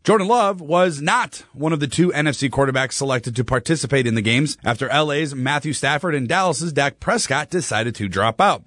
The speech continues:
Instead, it was Seattle's Geno Smith and Tampa Bay's Baker Mayfield. I'm sorry, who exactly? You mean to tell me the two quarterbacks who Jordan Love of our green and yellow has thrown for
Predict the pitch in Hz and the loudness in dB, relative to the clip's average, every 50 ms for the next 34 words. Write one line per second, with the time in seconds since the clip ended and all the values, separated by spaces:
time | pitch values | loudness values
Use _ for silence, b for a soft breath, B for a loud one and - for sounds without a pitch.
0 | _ - - 104 - 247 262 254 247 226 - 180 185 180 190 196 180 - - - | _ -8 -6 0 2 2 4 4 2 0 -2 -4 -2 -2 0 0 0 -2 -2 -2
1 | 170 208 254 277 247 214 208 208 202 - - _ _ - 98 98 113 226 294 339 | 0 2 2 2 0 0 -2 -2 -4 -8 -14 _ _ -12 -4 0 2 2 4 4
2 | 320 285 - - 202 214 226 233 - - 185 185 190 190 175 - 156 185 190 196 | 2 0 -2 -2 -2 -2 -2 -2 -2 -2 -2 -2 0 -2 -2 0 0 0 0 0
3 | 170 127 147 143 147 151 143 127 - - _ _ - 165 180 185 - 202 196 190 | -2 0 2 2 2 2 0 -2 -6 -10 _ _ 0 0 0 0 0 0 0 0
4 | 190 - - 131 135 139 147 156 160 165 127 - 131 113 85 76 - _ _ _ | -2 -4 -6 -4 -2 0 2 2 2 2 0 -2 -2 -2 -2 -6 -10 _ _ _
5 | _ - 107 104 - 113 98 85 80 78 82 - _ _ _ _ _ - - 120 | _ -8 -6 -2 0 0 0 0 0 -4 -6 -10 _ _ _ _ _ -2 2 2
6 | 139 147 151 147 - _ - 143 139 131 160 160 156 - 156 165 160 120 135 139 | 4 4 2 0 -6 _ -2 -2 0 2 2 2 0 0 -2 -4 -2 0 0 0
7 | 139 123 107 - 143 139 135 143 139 123 113 - 147 127 - 139 143 147 147 147 | 2 0 0 0 0 0 2 2 0 0 0 0 0 2 2 2 2 2 2 0
8 | - - 139 120 110 135 147 139 131 135 139 123 107 143 160 143 120 131 156 165 | 0 -2 -2 0 2 2 2 4 2 2 0 0 0 0 0 2 2 2 2 2
9 | 160 135 127 127 147 165 175 151 143 135 - - 165 170 180 175 143 185 190 185 | 2 2 2 2 4 4 2 2 0 -2 0 2 2 2 2 2 2 2 2 2
10 | 165 | 0